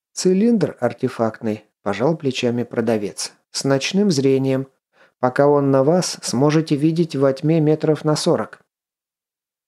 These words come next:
«Полезное свойство», задумчиво произнес Головин,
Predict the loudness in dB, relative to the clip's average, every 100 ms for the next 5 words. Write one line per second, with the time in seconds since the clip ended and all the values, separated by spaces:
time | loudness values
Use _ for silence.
0 | _ _ _ _ _ -8 -2 0 2 2
1 | 0 0 0 0 0 -2 -2 -4 _ -6
2 | -4 -4 -6 -4 -4 -2 -2 -2 -2 -6
3 | -2 0 2 2 0